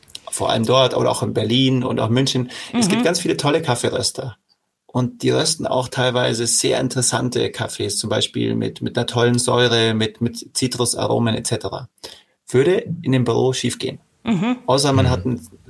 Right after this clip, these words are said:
Speaker 1: kleines Büro mit Kaffeeliebhabern, die sowas schätzen. Aber wenn man eine Größe hat von, sagen wir mal, über zwanzig Mitarbeitern, dann gibt es da verschiedene Typen von Kaffeetrinkern. Und es, und da gibt es eben eine Tendenz hin zu den schokoladig-nussigen Noten, die auch,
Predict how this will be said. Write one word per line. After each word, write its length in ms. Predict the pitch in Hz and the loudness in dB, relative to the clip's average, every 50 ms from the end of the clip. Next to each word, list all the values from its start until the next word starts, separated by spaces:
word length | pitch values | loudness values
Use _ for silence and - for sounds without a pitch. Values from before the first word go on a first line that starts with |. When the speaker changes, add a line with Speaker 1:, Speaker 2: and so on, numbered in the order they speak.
| - - | -12 -4
Speaker 1:
kleines 320 | - - - 139 156 151 | 0 0 2 2 0 0
Büro 320 | - 147 127 135 139 147 147 | 0 0 2 4 4 4 4
mit 200 | 139 131 113 - | 2 2 0 0
Kaffeeliebhabern, 840 | - 127 117 - 123 117 117 120 120 - 117 110 117 - 110 107 107 | 0 -2 0 0 0 2 0 0 0 0 0 0 2 2 0 -2 -2
die 140 | 107 110 101 | -2 -4 -6
sowas 280 | - 104 113 113 - | -4 -2 -2 -2 0
schätzen. 300 | - - - - - 123 | 0 0 -2 -2 -2 -4
Aber 220 | 120 113 117 113 107 | -4 -2 -2 0 2
wenn 120 | 120 127 | 2 4
man 200 | 135 131 127 127 | 4 4 2 2
eine 340 | - 120 113 113 113 113 110 | 0 0 0 0 0 0 0
Größe 380 | - 117 123 143 - - 131 120 | 0 0 0 0 2 2 2 2
hat 120 | 120 - | 0 -2
von, 280 | - - 120 117 113 110 | -2 -2 -2 0 0 0
sagen 180 | 117 113 120 | 0 0 0
wir 60 | 113 | 0
mal, 60 | 110 - | 0 0
über 220 | - 131 139 131 | 0 0 0 0
zwanzig 440 | - - - 120 120 120 - 120 120 | 0 0 0 2 2 2 0 -2 0
Mitarbeitern, 800 | 147 170 - 139 - - - 110 110 - - 143 170 185 180 - - - - - - - | 0 0 2 0 0 0 0 -2 0 0 0 -2 -2 -2 -8 -14 -16 -16 -16 -16 -12 -4
dann 80 | - 135 | 0 0
gibt 100 | 175 208 | 0 2
es 80 | 190 | 2
da 80 | - 175 | 0 0
verschiedene 400 | 165 165 - - 170 165 165 160 | 0 0 0 0 0 -2 -2 -4
Typen 320 | - - 156 156 156 123 | 0 0 0 0 0 -2
von 160 | 120 - 131 123 | 0 0 0 2
Kaffeetrinkern. 800 | - 127 - - 127 - - 120 117 107 - 101 107 110 104 _ _ _ - - - - _ _ - | 2 0 2 2 -2 -2 0 -2 -2 -2 -2 -4 -6 -8 -12 _ _ _ -20 -20 -20 -20 _ _ -2
Und 160 | - 127 123 | 0 0 2
es, 220 | 127 120 - - _ _ _ _ _ _ | 2 0 -2 -4 _ _ _ _ _ _
und 240 | - 117 123 120 - | -2 -2 0 2 0
da 60 | 123 | 0
gibt 200 | 147 147 143 - | 0 0 -2 -2
es 100 | - - | -6 -4
eben 280 | - - 123 131 123 - | -2 -2 0 0 0 0
eine 300 | - 120 120 117 113 - | 0 0 0 -2 -2 -4
Tendenz 580 | - 120 113 110 - 117 123 160 175 - - | -4 -2 -2 0 2 0 0 2 0 -2 -2
hin 340 | - 135 131 139 160 165 165 | 0 2 2 2 2 -2 -2
zu 140 | 160 - 131 | -2 -4 -2
den 160 | 123 127 123 | 0 0 0
schokoladig-nussigen 920 | 120 - 127 - 123 117 113 117 117 123 - 113 113 120 - - - - 113 | 0 -2 -2 0 0 2 2 2 2 0 0 0 -2 -2 -2 -4 -4 -2 -2
Noten, 380 | 107 104 104 101 - - 98 _ _ _ _ _ _ _ _ _ _ _ _ _ _ _ _ _ _ - - | -2 -2 -4 -6 -8 -12 -16 _ _ _ _ _ _ _ _ _ _ _ _ _ _ _ _ _ _ -8 -4
die 180 | 127 131 135 - | 0 0 0 2
auch, 540 | - - 131 - 160 156 160 - - - | 4 4 4 4 2 2 0 -4 -10 -10